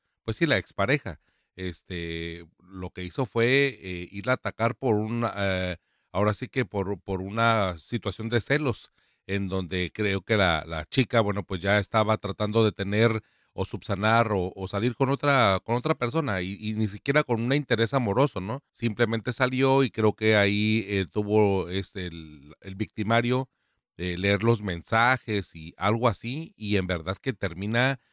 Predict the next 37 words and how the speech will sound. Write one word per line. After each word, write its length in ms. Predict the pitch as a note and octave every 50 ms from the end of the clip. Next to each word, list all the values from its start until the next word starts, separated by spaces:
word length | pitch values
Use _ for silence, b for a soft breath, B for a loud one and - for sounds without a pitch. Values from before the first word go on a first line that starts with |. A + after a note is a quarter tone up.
| _ _ _
en 140 | - F2+ F2+
una 160 | G2+ A2 A#2
fatalidad. 560 | A#2 B2+ B2 - - F2+ F2+ E2 E2+ A2 A#2+ - _
Y 120 | - E2+
yo 120 | D#2+ G#2+
insisto 340 | A#2+ B2 - - B2 - C#3
mucho 260 | B2+ B2 B2+ - -
en 100 | B2 A2+
este 160 | A#2 - - A#2
asunto, 360 | G2+ - B2 C#3+ C3 - G#2
hay 80 | G2+
que 400 | - - B2 B2+ B2 B2 A#2 G#2
empezar 460 | G2+ G2 E2+ - - - - A2+ A#2 C3
a 260 | B2+ B2 A#2 G#2 - _ _ _ _ _ _
hablar 380 | - F2+ F2+ D#2 A#2 B2+ C#3 C3
de 180 | A2 F2 G2+
estos 300 | G2 F#2+ - A#2 G#2+ -
temas 500 | - A#2+ A2 G2 G#2+ B2 C3+ - - - _ _ _ _ _ _ _ -
en 140 | G#2 G#2+
familia, 600 | F#2 G#2 F#2 F#2 G2+ G#2 G#2+ A2+ B2 C3 C#3+ D#3 _
hay 120 | - G2+
que 100 | - -
empezar 340 | A#2 G#2 - G2+ - A2+ A2
a 40 | A2
hablarlos 760 | G2+ G#2+ G#2+ G#2+ F#2+ A2+ A#2 A2+ A2 G#2+ F#2+ - - - - F2+ F2 _
como 260 | - G2 F2+ F2+ D#2
sociedad, 520 | - F#2 F2+ - G2 F#2 E2+ F#2+ A2 A#2+ - _ _ _ _ _ _ _ _ _ _ _
empezar 480 | F2+ G2 F#2+ - F#2+ F2+ - A#2 A#2 B2
a, 200 | B2 A#2+ A#2+ A2 C#2 C2 E2+ E2+ E2 D#2+
a, 40 | E2+ - _
a, 500 | - E2+ E2+ E2 D#2+ D#2 B1+ B1+ D2 D2+
a 40 | F2
visualizar 760 | F2+ A2 G#2 - A2 F#2 E2+ - - A#2+ B2+ C#3 C#3 D3 C3+ -
y 180 | - G2+ G2
a 100 | F#2+ F#2+
no 140 | F2+ G#2+ B2+
normalizarlo, 840 | D3 D#3 C#3+ B2+ B2 A2 G2 - - - A2+ G2+ F2+ F#2+ A2 C3+